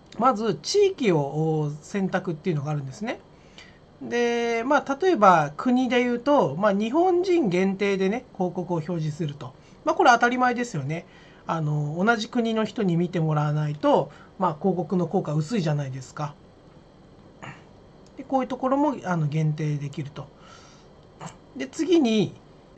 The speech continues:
性別、えー、絞り込む。例えば、男-、男女、どっちでもいいよ。男性、女性。ね、例えば化粧品の広告打ちたいときは女性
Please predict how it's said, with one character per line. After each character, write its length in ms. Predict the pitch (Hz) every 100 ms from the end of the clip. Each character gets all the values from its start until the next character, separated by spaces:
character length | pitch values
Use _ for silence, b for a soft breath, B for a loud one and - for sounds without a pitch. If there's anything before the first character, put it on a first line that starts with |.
| - -
性 260 | - 302
別、 460 | 277 262 240 226 - -
え 40 | 233
ー、 300 | 208 202 190
絞 260 | - 208
り 80 | 190
込 140 | 185 160
む。 140 | 143
例 220 | 233 330
え 20 | 254
ば、 120 | 160
男-、 480 | 170 175 180 165 156
男 280 | 175 160
女、 180 | 147 123
ど 120 | 160 190
っ 60 |
ち 120 | 185
で 80 | 147
も 140 | 147 147
い 80 |
い 20 | 139
よ。 180 | 180 185 - - - 165
男 220 | 185 170
性、 340 | 190 170 139 147
女 140 | 165
性。 240 | 175 151 185
ね、 120 | 320
例 160 | 294 262
え 40 | 240
ば 120 | 202
化 60 |
粧 340 | - 196 269 262
品 280 | 254 247 240
の 380 | 240 233 226 -
広 200 | 220 214
告 220 | 202 214
打 60 |
ち 140 | - -
た 100 | 208
い 60 |
と 80 | 151
き 80 | 151
は 80 | 143
女 100 | 151
性 360 | 202 190 185